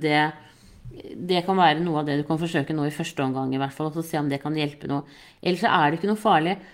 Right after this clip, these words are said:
Alle smerter som kommer og går er stort sett helt normale i en graviditet.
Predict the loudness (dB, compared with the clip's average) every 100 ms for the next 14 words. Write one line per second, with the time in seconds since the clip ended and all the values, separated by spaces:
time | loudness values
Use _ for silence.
0 | _ 0 2 0 0 0 -2 -2 -2 -2
1 | 0 0 0 0 2 4 4 0 -4 -4
2 | -4 -6 -4 -4 -2 -2 0 -2 0 0
3 | 0 0 -4 -2 -4 -2 -4 -2 -2 -4